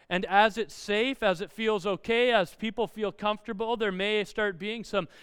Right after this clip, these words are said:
some backyard small groups or some beach small groups or, or some outdoor small groups with our social distancing in place. I don't know what that's gonna look like,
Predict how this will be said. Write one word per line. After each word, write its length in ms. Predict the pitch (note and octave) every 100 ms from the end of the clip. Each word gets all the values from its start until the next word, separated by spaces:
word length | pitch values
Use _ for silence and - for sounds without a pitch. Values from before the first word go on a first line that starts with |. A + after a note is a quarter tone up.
| -
some 240 | - G3
backyard 640 | D#3+ F#3 G#3 G#3 G#3 A3 F3+
small 340 | G3 G3 G#3+
groups 400 | F#3 A3 A3 -
or 80 | F3
some 200 | - D#3
beach 340 | C3+ A3 G3+
small 300 | - G#3+ G#3+
groups 400 | G3+ G#3+ A3 -
or, 120 | F#3 D3 - -
or 200 | F#3 F#3+
some 220 | F3+ F#3+ F3
outdoor 500 | F#3+ A3 G#3+ A3 A3+
small 340 | - F#3+ G3+ G#3+
groups 360 | G3 G#3+ F3+
with 160 | F3 E3
our 160 | F3
social 400 | - A#3 A#3 A#3+
distancing 560 | F3+ G#3+ - G#3+ - G#3+
in 80 | G3
place. 280 | G3+ G#3+ -
I 80 | F#3+
don't 140 | A3
know 140 | G#3+ G#3+
what 140 | A3
that's 200 | G3+ F#3
gonna 180 | - F#3+
look 320 | E3+ G3+ -
like, 240 | A3 A3+